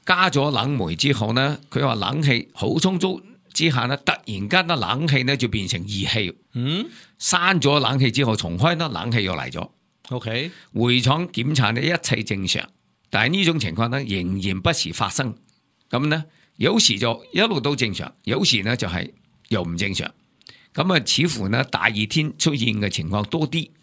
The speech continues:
Speaker 1: 係咪控制冷氣嘅 sensor 故障？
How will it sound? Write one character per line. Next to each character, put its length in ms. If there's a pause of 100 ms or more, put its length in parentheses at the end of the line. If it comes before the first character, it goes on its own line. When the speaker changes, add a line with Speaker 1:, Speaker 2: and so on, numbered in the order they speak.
(220)
Speaker 1:
係 100
咪 300 (300)
控 240
制 120
冷 220
氣 160
嘅 100
sensor 640 (240)
故 240
障？ 240